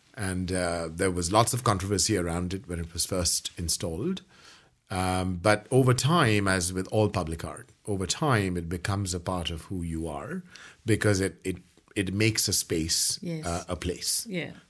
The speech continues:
Speaker 1: Right? And so the, t-, the sort of Talus Dome is, um, on the White Mud in a nondescript place,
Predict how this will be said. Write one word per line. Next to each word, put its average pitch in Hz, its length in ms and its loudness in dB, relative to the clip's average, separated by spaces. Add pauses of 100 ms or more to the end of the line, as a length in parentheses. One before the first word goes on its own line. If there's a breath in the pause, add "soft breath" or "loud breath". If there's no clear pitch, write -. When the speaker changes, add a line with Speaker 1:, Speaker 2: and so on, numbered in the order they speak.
Speaker 1:
Right? 104 260 -6
And 110 200 0
so 110 300 4 (580 loud breath)
the, 104 180 2
t-, - 300 -2
the 101 200 4
sort 101 200 2
of 95 120 0
Talus 117 340 4
Dome 107 500 4
is, 87 420 0
um, 85 420 -4 (280)
on 104 140 0
the 104 80 0
White 85 240 -2
Mud 117 320 -8 (500 loud breath)
in 90 180 -4
a 90 60 -2
nondescript 95 640 -2
place, 82 420 -2